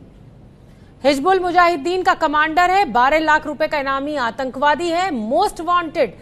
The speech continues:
आतंकवादियों की लिस्ट में शामिल है रियाज नाइकू। लगभग बत्तीस साल उम्र है इस आतंकवादी की। अवंतीपुरा के दुर्बक का रहने वाला है। दो हज़ार सोलह में रडार पर आया था नाइकू।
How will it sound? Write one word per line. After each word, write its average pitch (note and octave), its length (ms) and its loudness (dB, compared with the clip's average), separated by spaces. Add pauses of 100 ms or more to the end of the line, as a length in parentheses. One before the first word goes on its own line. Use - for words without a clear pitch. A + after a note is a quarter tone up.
(280)
आतंकवादियों E4+ 680 0
की F4+ 80 -6
लिस्ट E4+ 260 -4
में E4+ 100 -6
शामिल E4 420 0
है E4+ 200 0 (600)
रियाज D#4 380 6
नाइकू। D4+ 400 -2 (1040)
लगभग C#4 440 4
बत्तीस D#4 480 -2
साल F4 240 4
उम्र E4+ 240 -2
है F4+ 300 0
इस - 200 -8
आतंकवादी D#4 640 0
की। F4+ 220 -6 (340)
अवंतीपुरा F4 720 0
के F4 240 -6
दुर्बक D#4 520 0
का E4+ 140 4
रहने D4 280 0
वाला E4+ 300 2
है। F4 260 -4 (640)
दो C4+ 180 6
हज़ार E4 340 6
सोलह E4+ 380 2
में F#4+ 180 0
रडार D4 380 4
पर F4 160 0
आया E4+ 220 4
था E4 140 -2
नाइकू। D#4 440 0